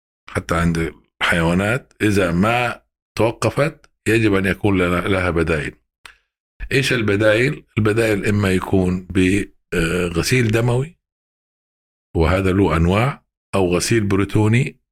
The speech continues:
وله أنواعه، أو زراعة كلية. الغسيل الدموي إما يكون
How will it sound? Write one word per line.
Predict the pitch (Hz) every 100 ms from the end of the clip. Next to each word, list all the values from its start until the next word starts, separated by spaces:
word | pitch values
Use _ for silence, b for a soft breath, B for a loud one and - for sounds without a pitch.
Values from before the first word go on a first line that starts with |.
| -
وله | 95 107 92
أنواعه، | 90 95 104 131 165 _ _ _ 143
أو | 135
زراعة | 104 110 107 98 -
كلية. | 101 71 - _ _ _ _ _ _ _ _ _ _ -
الغسيل | 92 98 92 - 170
الدموي | 156 104 101 101 120 156 135
إما | 143
يكون | 117 - 110 98 95